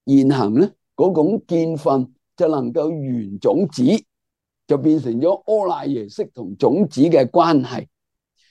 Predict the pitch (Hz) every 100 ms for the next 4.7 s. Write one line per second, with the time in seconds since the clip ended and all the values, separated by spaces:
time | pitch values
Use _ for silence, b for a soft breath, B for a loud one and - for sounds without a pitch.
0 | _ 214 247 196 135 139 143 240 190 156
1 | 151 180 180 180 _ _ _ 165 170 -
2 | - 120 117 240 - 170 - - - 160
3 | 143 208 196 170 160 127 113 143 127 123
4 | 151 123 110 147 147 107 127